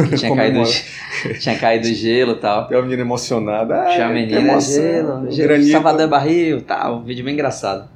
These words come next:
Speaker 2: Mas o melhor daquilo ali são os áudios, inclusive. Acho que
Speaker 1: Sim.
Speaker 2: é até melhor que os vídeos, né?
Speaker 1: Sim, sim,
Speaker 2: É
Speaker 1: os áudios são
Speaker 2: difícil
Speaker 1: muito bons.
Speaker 2: Os sotaques, a galera, enfim,
Speaker 1: E aí,
Speaker 2: os
Speaker 1: na verdade,
Speaker 2: comentários.
Speaker 1: me, me remeteu uma, uma história que eu tinha publicado já no, no Arata Online.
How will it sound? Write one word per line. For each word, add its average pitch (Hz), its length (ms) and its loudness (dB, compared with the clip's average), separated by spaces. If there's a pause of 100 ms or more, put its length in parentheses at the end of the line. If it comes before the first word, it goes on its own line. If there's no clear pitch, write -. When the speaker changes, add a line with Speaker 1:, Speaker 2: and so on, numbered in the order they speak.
Speaker 2:
Mas 170 160 2
o 196 200 2
melhor 185 260 4
daquilo 156 220 2
ali 143 160 2
são 196 180 -2
os 151 120 -2
áudios, 117 260 2
inclusive. 101 420 -6
Acho 110 140 -6
que 135 80 -8
Speaker 1:
Sim. 117 180 -2
Speaker 2:
é 117 60 0
até 120 200 0
melhor 135 280 2
que 156 80 -2
os 123 100 -2
vídeos, 104 320 -10
né? 107 100 -10
Speaker 1:
Sim, 117 360 -2
sim, 113 180 -4
Speaker 2:
É 104 40 0
Speaker 1:
os - 80 -2
áudios 120 180 2
são 104 80 2
Speaker 2:
difícil 127 240 2
Speaker 1:
muito 110 120 0 (120)
bons. 101 60 -10
Speaker 2:
Os 101 100 -12
sotaques, 104 760 -2
a 101 80 -8
galera, 98 540 -4 (100)
enfim, - 280 -20 (120)
Speaker 1:
E 147 120 0
aí, 156 80 0
Speaker 2:
os 170 60 -2
Speaker 1:
na 180 60 -4
verdade, 160 300 2
Speaker 2:
comentários. 170 300 -4
Speaker 1:
me, - 60 -16
me 170 60 -4
remeteu 160 420 -2
uma, 147 200 -2
uma 127 160 -4
história 123 380 -2
que 127 80 -6
eu 135 60 -6
tinha 135 120 -4
publicado 120 540 -2
já 117 160 -2
no, 120 340 -2
no 107 100 -6
Arata 117 240 0
Online. 107 400 -2